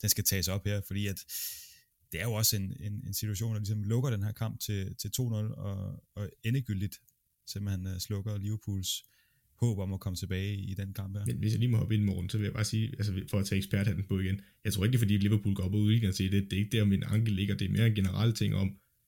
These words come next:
Speaker 2: jeg forstår ikke, hvorfor han ikke, han når jo ikke engang ud til monitoren. Han står jo ved sidelinjen, uden at nå helt hen. Altså, han, han når, går ud mod, rigtig modvildt ud mod den tavle,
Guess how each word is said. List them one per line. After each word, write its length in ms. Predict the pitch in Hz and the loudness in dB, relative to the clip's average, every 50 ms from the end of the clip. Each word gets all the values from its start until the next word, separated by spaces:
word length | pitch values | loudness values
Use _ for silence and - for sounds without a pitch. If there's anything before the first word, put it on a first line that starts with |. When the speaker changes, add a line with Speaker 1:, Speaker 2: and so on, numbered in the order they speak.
| _ _ _ _ _ _ _ _ - | _ _ _ _ _ _ _ _ -2
Speaker 2:
jeg 100 | 110 92 | 0 2
forstår 240 | 95 - 95 98 | 2 0 2 2
ikke, 60 | 117 127 | 4 4
hvorfor 180 | 120 113 104 | 4 4 4
han 100 | 95 98 | 4 4
ikke, 120 | 110 101 - | 4 2 4
han 80 | 135 120 | 4 4
når 60 | 101 | 4
jo 100 | 95 92 | 4 4
ikke 140 | 107 131 131 | 4 4 2
engang 140 | 113 - - | 2 2 2
ud 120 | 165 175 | 2 4
til 120 | 147 127 107 | 4 4 4
monitoren. 440 | 101 107 117 120 - - 98 104 | 4 4 4 2 2 0 0 0
Han 100 | 110 113 | 2 0
står 240 | 98 - 113 135 147 | 0 0 2 2 4
jo 100 | 123 107 110 | 4 4 2
ved 100 | 117 117 | 2 2
sidelinjen, 640 | - - - 151 170 165 151 104 98 98 101 - - - | 2 2 2 2 2 2 2 2 2 0 0 -2 -4 -2
uden 300 | 127 131 127 127 131 123 | 0 0 2 4 4 4
at 80 | 110 | 4
nå 140 | 107 110 104 - | 2 2 2 4
helt 180 | 147 143 123 - | 4 4 4 2
hen. 200 | 117 117 - 110 - _ _ _ _ _ _ | 0 0 0 -4 -6 _ _ _ _ _ _
Altså, 180 | 117 120 98 - - - | -2 -2 -2 -4 -2 -2
han, 200 | 117 104 98 - - | -2 -2 -2 -4 -4
han 100 | - 107 | -2 0
når, 420 | 101 98 107 107 - - - - - | 2 2 2 0 -2 -4 -10 -8 -4
går 120 | 104 98 | -2 2
ud 160 | 127 156 165 | 4 6 8
mod, 360 | 151 135 131 131 120 - - | 8 6 6 4 2 2 2
rigtig 220 | 127 139 143 135 120 | 2 2 4 6 6
modvildt 320 | 117 131 135 123 113 113 | 6 6 6 6 6 6
ud 120 | 120 127 123 | 8 8 8
mod 100 | 117 110 | 8 8
den 160 | 113 117 113 | 6 6 6
tavle, 300 | - 110 107 113 127 | 4 2 2 2 0